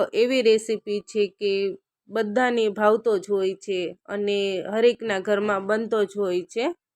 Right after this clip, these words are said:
પણ તમે જો બહારથી લેતા હોય તો એકવાર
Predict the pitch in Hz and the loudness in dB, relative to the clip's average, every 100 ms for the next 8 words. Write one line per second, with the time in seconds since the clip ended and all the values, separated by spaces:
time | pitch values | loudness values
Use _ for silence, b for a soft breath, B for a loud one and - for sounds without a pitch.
0 | _ _ _ _ _ _ _ _ _ - | _ _ _ _ _ _ _ _ _ -6
1 | 208 202 202 - 220 233 226 247 208 196 | -2 0 -2 -2 0 0 2 2 4 6
2 | 208 220 254 240 226 254 262 269 220 196 | 6 4 -2 2 4 4 4 2 4 2
3 | 190 208 156 214 220 - 220 214 | -2 -4 0 2 2 0 2 4